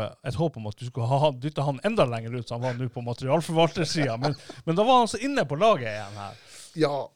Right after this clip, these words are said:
Speaker 2: og der har jeg hatt, eh, flere gode, eh, midtbanespillere å velge mellom, ikke sant? Men jeg skal ta den siste på midtbanen først, og, eh, det er en som ikke går an til å komme utenom,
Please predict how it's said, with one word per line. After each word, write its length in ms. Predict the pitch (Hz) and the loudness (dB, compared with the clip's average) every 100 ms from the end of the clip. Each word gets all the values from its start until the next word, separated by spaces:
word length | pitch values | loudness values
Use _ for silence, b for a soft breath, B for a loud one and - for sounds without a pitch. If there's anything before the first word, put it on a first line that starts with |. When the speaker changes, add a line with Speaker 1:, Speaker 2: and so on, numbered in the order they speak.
| _ | _
Speaker 2:
og 160 | 165 135 | -4 0
der 280 | 190 254 156 | 0 0 -2
har 200 | 175 185 | -6 -6
jeg 240 | 127 120 | -6 -8
hatt, 320 | - 202 117 | -12 -14 -10
eh, 160 | 104 107 | -10 -10
flere 600 | - 147 247 214 92 101 | -12 -12 -8 -8 -8 -12
gode, 400 | 117 170 185 101 | -14 -14 -8 -8
eh, 600 | 85 82 85 82 82 67 69 57 _ _ _ _ _ 107 | -10 -14 -14 -16 -16 -18 -20 -20 _ _ _ _ _ _
midtbanespillere 880 | 156 156 175 175 156 - 101 87 82 | -8 -8 -10 -10 -10 -10 -12 -12 -14
å 160 | 92 98 | -16 -12
velge 360 | 113 160 117 73 | -12 -10 -10 -12
mellom, 520 | 92 120 120 98 82 | -12 -10 -10 -10 -14
ikke 140 | 104 | -10
sant? 160 | 147 131 | -10 -8
Men 120 | 127 | -10
jeg 80 | 143 | -10
skal 120 | 151 - | -12 -12
ta 120 | 226 | -10
den 120 | 151 | -8
siste 440 | - 262 - - | -8 -10 -12 -14
på 160 | 85 101 | -14 -10
midtbanen 440 | 127 - - 85 | -12 -12 -20 -20
først, 440 | _ 120 - - - b b b b b _ | _ -10 -10 -12 -16 b b b b b _
og, 180 | 147 127 | 0 0
eh, 520 | 120 113 107 101 98 98 | 0 -4 -6 -10 -12 -12
det 220 | 110 151 | -4 -4
er 360 | 131 135 113 - 143 | -2 -4 -4 -6 -8
en 120 | 120 | -6
som 200 | - 95 | -10 -12
ikke 320 | - - 113 | -16 -14 -12
går 220 | 101 101 | -10 -10
an 80 | 131 | -10
til 160 | - 90 | -12 -18
å 40 | - | -14
komme 240 | 101 85 | -14 -12
utenom, 500 | 139 85 101 98 | -16 -16 -20 -20